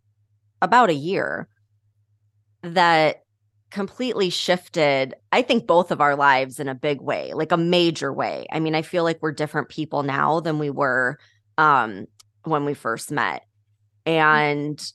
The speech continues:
the thing is, it wasn't about action that we took or, like, strategy that we took. It was about becoming. It was, like, embodying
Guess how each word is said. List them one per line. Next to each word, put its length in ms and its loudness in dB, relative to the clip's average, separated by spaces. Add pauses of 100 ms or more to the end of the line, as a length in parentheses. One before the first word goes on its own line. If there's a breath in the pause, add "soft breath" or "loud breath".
(720)
the 180 -2
thing 440 2
is, 760 0
it 160 2
wasn't 520 -2
about 600 0 (520)
action 640 0
that 140 -4
we 180 -8
took 680 0 (460)
or, 120 0
like, 200 -2
strategy 840 0
that 140 -2
we 140 -6
took. 600 0 (560)
It 160 2
was 200 -4
about 580 2 (720)
becoming. 640 -4
It 120 -6
was, 200 -4
like, 260 -2
embodying 1120 0